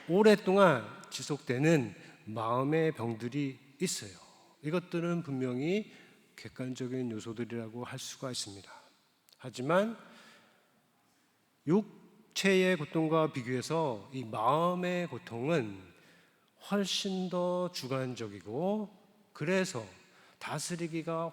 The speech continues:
훨씬 어렵고, 또한 다른 요인들에 의해서 훨씬 더 크게 영향을 받을 수 있다라고 말할 수 있어요.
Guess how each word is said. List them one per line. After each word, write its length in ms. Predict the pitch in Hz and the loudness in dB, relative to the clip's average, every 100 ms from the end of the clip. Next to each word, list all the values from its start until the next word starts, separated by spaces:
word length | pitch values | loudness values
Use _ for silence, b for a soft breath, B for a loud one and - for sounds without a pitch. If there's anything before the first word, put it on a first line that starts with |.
| 190 | -2
훨씬 480 | 196 190 - 190 | -2 -2 -4 -4
어렵고, 800 | 160 123 120 - 190 226 240 - - B B B B _ - | -2 -4 -6 -2 0 2 0 -8 -20 B B B B _ -2
또한 360 | 196 147 127 95 98 - b b b b b _ | 0 0 -2 -4 -18 -20 b b b b b _
다른 360 | - 139 180 175 | 2 4 4 4
요인들에 500 | 156 151 156 156 156 | 4 2 2 0 2
의해서 580 | 147 127 123 160 185 208 - | 2 0 -2 0 0 -2 -4
훨씬 460 | 180 - 196 185 | -4 -4 -4 -4
더 300 | 151 151 156 | -2 -2 -4
크게 480 | - - 185 185 180 | -8 -6 -2 0 0
영향을 540 | 117 120 123 131 156 | -4 -4 -4 -4 -4
받을 260 | 160 113 117 | -6 -10 -12
수 180 | - 143 | -10 -12
있다라고 1400 | - 113 104 101 92 90 - _ _ _ _ - 117 117 | -12 -10 -10 -10 -12 -18 -20 _ _ _ _ -16 -12 -10
말할 220 | 107 98 | -10 -12
수 160 | - 101 | -12 -12
있어요. 240 | - - | -14 -16